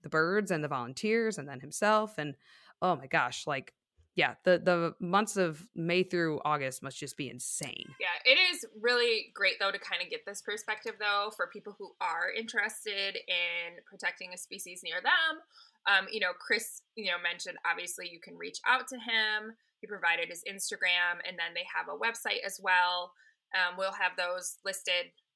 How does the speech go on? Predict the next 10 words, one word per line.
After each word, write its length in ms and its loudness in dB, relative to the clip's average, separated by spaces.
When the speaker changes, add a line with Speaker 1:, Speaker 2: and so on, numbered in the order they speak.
Speaker 2:
in 100 -6
the 220 0
interview 540 -2
notes. 560 -6
So, 180 -4
yeah, 200 6
if 160 0
you 160 -4
are 180 4
interested, 460 -4